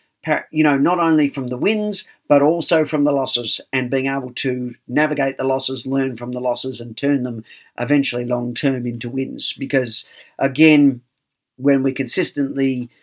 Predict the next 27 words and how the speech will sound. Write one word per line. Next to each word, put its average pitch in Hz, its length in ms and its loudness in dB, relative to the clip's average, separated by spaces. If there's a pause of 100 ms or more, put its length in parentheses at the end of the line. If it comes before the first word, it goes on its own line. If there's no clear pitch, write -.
(140)
listen 143 360 2
to 139 120 -2
the 131 120 -2
stories 135 500 2
of 120 140 -6
people 139 340 0
that 131 180 -4
have 123 140 -6
succeeded 143 600 0
in 131 120 -2
any, 131 320 -2
anything 135 460 0
significant, 139 640 -2 (300)
time 175 320 0
and 143 120 2
time 143 260 -2
again, 147 440 2 (280)
we, 139 300 4
we've, 131 360 -2
we've 135 220 -2
seen 160 320 4
how 147 180 2
they've, 131 440 0 (180)
you 139 100 0
know, 127 300 -2 (1700)
they've 147 240 6
navigated 147 840 4